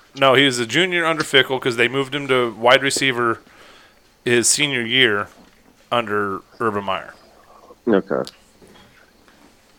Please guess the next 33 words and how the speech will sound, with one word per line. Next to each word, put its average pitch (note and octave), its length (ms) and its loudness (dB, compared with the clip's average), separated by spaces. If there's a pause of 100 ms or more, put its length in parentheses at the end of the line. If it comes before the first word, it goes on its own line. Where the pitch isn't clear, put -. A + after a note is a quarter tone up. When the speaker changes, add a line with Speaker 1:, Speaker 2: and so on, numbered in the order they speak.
(1500)
Speaker 1:
So, G2 440 -4 (320)
but C#3 160 8
I'm D#3 100 6
just, D3 280 0
so, C#3+ 140 4
like, C3 180 4
that's D3 180 8
why C#3+ 120 8
I C#3 40 10
don't B2+ 140 2
like A#2+ 140 0
that A#2 140 4
example. G#2 380 -6 (340)
So C#3 200 8
I'm D3 160 8
just C#3+ 200 2
saying, C3+ 280 6
like, A#2 220 0 (520)
c-, - 80 -10 (120)
you C#3+ 120 2
know, B2+ 140 4
like, B2 280 2 (320)
take - 200 6
Kurt F#3 220 4
Fer-, C#3+ 340 0
Kurt F#3 300 6
Ferentz E3 380 6
is G#2+ 140 -4
the G#2+ 80 -4
example F#2+ 420 -8
that F2+ 140 -8
you F#2+ 80 -12
need. F#2 200 -16